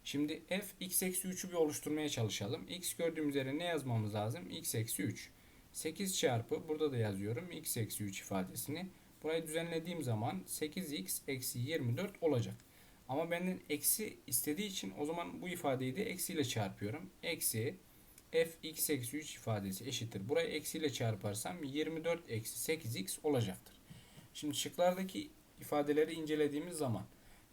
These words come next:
C seçeneğine bakıyorum. Burada x yerine eksi dört yazarsam beni nereye götürecekmiş? Eksi sekize. Ben burada x yerine dört yazarsam yirmi dört eksi dört çarpı sekiz, otuz iki olacaktır. Doğru cevabım da kaç olacak? Eksi sekiz.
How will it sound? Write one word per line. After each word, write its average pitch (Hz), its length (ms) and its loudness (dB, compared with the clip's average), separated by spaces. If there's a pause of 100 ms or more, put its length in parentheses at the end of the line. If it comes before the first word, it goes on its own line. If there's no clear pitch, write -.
C 170 160 2
seçeneğine 185 580 0
bakıyorum. 120 520 0 (380)
Burada 175 180 -2
x 185 260 0
yerine 180 240 2
eksi 156 260 -4
dört 175 220 0
yazarsam 120 460 2
beni 151 240 0
nereye 170 220 0
götürecekmiş? 120 760 0
Eksi - 280 -4
sekize. 110 500 -2
Ben 165 200 -2
burada 185 220 -2
x 185 280 -2
yerine 160 320 2
dört 160 220 6
yazarsam 127 500 2 (680)
yirmi 175 360 2
dört 131 180 2 (120)
eksi 143 440 2 (120)
dört 170 220 4
çarpı 123 340 2
sekiz, 117 440 0
otuz 151 280 0
iki 160 180 2
olacaktır. 107 640 0 (120)
Doğru 170 240 2
cevabım 113 380 4
da 113 60 2
kaç 156 260 0
olacak? 139 380 0
Eksi 156 280 0
sekiz. - 420 0